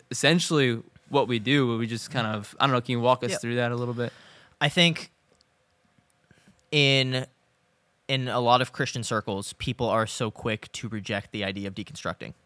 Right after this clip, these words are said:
Speaker 1: Yeah.
Speaker 2: right? Deconstructing faith, which I, like, for good reason. It's scary. Like, it's, there are a lot of parents who have, like, kids have walked away from the church because of this result of deconstruction. I, I mean, we were <laughs> talking about this before, but, I mean, the, the lead singer of Skillet just came out and said, I don't
Speaker 1: Mm.
Speaker 2: know if you guys know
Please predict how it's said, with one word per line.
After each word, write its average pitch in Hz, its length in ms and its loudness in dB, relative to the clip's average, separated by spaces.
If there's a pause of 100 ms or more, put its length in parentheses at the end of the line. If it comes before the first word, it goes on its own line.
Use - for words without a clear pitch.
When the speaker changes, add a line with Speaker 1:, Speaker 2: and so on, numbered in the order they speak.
(140)
Speaker 1:
Yeah. 113 120 0
Speaker 2:
right? 104 180 -2
Deconstructing 104 540 -8
faith, - 320 -12 (680)
which 147 240 4
I, 151 220 6
like, 131 140 4 (260)
for - 100 -4
good 143 200 2
reason. 160 240 4
It's - 160 0
scary. 160 380 4 (120)
Like, 139 320 4
it's, - 360 -4 (220)
there 139 380 4
are 143 160 8
a 139 80 6
lot 131 240 8
of 143 220 0
parents 151 440 2
who 139 140 0
have, 127 300 4
like, 113 200 2
kids 143 280 -4
have 131 160 0
walked 117 320 2
away 131 160 2
from 127 160 -4
the 113 60 0
church - 360 -2
because 127 460 2
of 117 140 -6
this 127 200 -6
result 117 440 -2
of - 140 -8
deconstruction. 110 600 -6
I, 127 140 4
I 95 80 -2
mean, 120 220 0 (600)
we 147 80 4
were 143 40 6
<laughs> - 120 2
talking 185 140 8
about 170 160 6
this 165 120 0
before, 147 380 6
but, 135 220 8
I 139 60 4
mean, 135 220 2
the, 127 240 2
the 117 100 -2
lead 127 200 -4
singer 123 300 0
of 110 100 -4
Skillet 123 440 2
just - 180 -4
came 117 160 -2
out 104 260 2
and 113 200 -2
said, 107 240 2
I 117 100 10
don't 127 80 4
Speaker 1:
Mm. - 20 2
Speaker 2:
know 123 80 4
if 120 80 0
you - 40 -20
guys 120 160 0
know 110 140 -2